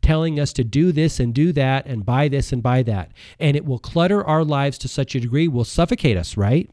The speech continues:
And some people have this. We've seen the hoarders, where they have no room in their house to even live because their mind is telling them, "You need this and you need that. No, don't throw that away."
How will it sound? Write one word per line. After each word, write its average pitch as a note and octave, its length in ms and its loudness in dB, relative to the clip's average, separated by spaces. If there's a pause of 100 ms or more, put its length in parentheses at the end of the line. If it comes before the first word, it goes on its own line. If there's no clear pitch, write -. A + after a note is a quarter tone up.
(140)
And B2 260 0 (140)
some D3+ 240 2
people F3+ 260 4
have D#3+ 280 4
this. F#2 260 -6
We've B2 180 0
seen C#3+ 240 0
the C#3+ 80 2
hoarders, D3 540 0 (500)
where C3 140 4
they C3+ 100 2
have C3+ 220 2
no D#3 260 6
room E3 260 4
in D#3+ 80 -4
their D3+ 120 -2
house C3+ 340 0
to - 100 0
even C3 280 0
live C3 480 2 (300)
because D3 280 2
their B2+ 120 0
mind E3+ 380 2
is D3 120 -4
telling D#3 380 0
them, A#2 260 -2 (240)
"You B2 160 2
need D#3 280 2
this D3 280 0
and B2 120 -2
you B2 60 -2
need D3 280 -2
that. B2 300 0 (120)
No, C3+ 280 2
don't D3 340 0
throw F3 180 2
that D3 240 2
away." G#2 360 -2